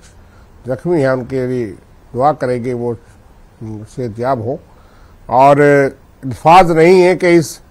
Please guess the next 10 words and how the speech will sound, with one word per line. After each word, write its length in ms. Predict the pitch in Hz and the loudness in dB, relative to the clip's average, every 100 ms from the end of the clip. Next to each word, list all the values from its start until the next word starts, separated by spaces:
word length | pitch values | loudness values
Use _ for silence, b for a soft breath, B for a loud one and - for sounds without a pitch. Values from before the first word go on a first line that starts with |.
| - | -8
हमले 300 | 135 156 165 | -2 0 0
की, 340 | 156 165 151 b b b b b b - | 0 -2 -2 b b b b b b -14
जो 140 | 123 139 | -2 2
है, 160 | 147 139 _ _ | 2 0 _ _
कड़ी 220 | 147 147 139 | -4 -4 -2
से 120 | 151 | -4
कड़ी 220 | 143 143 | -4 -4
निंदा 320 | 135 131 135 | -2 0 -2
की 160 | 110 120 | -2 -6
जाए। 240 | 110 92 | -8 -10